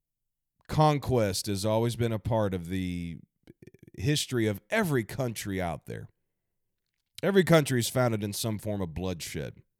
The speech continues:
It's there, even including here in the United States.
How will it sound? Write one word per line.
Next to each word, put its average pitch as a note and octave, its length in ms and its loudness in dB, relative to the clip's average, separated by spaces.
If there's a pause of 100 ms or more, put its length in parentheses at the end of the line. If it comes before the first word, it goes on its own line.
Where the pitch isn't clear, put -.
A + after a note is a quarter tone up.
(920)
It's - 120 -16
there, C3 280 2
even B2 380 -2
including B2 480 -4
here C3+ 140 0
in B2 80 -2
the A2 60 0
United G#2 520 0
States. - 580 -6